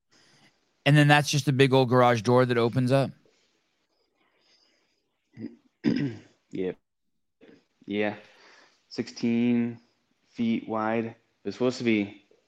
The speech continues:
Speaker 2: twelve feet tall, but, um, when they were framing it in, they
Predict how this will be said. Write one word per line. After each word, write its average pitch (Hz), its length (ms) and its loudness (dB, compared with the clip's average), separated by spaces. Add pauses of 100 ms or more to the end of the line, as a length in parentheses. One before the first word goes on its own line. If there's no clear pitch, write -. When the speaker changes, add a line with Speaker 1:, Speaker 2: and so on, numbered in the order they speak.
(160)
Speaker 2:
twelve 110 300 -4
feet 110 180 -4
tall, 104 200 -4
but, 98 140 -4
um, 95 320 -8 (1000)
when 104 100 -4
they 101 200 0
were 101 120 -2
framing 104 440 -4
it 101 100 -4
in, 101 380 -4
they 101 440 -4